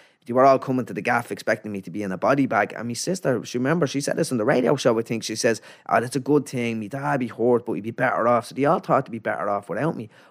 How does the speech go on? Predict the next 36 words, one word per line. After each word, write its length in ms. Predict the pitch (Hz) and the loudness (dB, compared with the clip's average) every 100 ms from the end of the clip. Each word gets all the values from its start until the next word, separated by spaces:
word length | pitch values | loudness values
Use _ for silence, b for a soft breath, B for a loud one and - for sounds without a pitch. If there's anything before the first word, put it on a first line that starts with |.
| b | b
But 220 | 127 127 - - | 4 4 2 -2
the, 200 | 123 95 | 0 2
the, 220 | - 120 - | 2 0 0
the, 180 | 123 117 | -2 0
the, 300 | - 120 - - _ - - | 0 -2 -2 -8 _ -20 -10
me 260 | 127 147 170 | 0 2 4
getting 280 | 147 - | 2 -2
into 320 | 117 143 151 131 | -4 0 0 2
recovery 500 | 120 - 120 110 104 | 0 2 -2 -2 -6
has 120 | 104 | -4
had 140 | 113 | -2
a 60 | 110 | 0
very 240 | 110 127 | 0 0
positive 500 | - - 139 143 131 | -2 -2 0 2 0
impact 400 | 123 113 113 - | 0 -2 -6 -4
on 100 | 98 | -6
the 40 | 98 | -4
family 400 | - 117 107 101 | -6 -4 -4 -4
then 160 | 101 | -4
as 140 | 98 120 | -4 -2
well. 160 | 123 | -2
So 80 | 123 | -2
there's 80 | 120 | -4
been 160 | 120 | -2
a 60 | 143 | 0
lot 160 | 143 120 | 0 -2
of 40 | |
healing 360 | 117 170 175 147 | 2 4 6 4
in 100 | 110 | 4
that 160 | - | 2
as 120 | 92 | 0
well. 280 | - 123 117 B B B | 4 4 4 B B B
So 160 | - 131 | 0 0
it's 180 | 139 - | 0 0
not 220 | 156 175 | 0 0
only, 480 | 160 156 147 123 90 | 0 2 2 -2 -6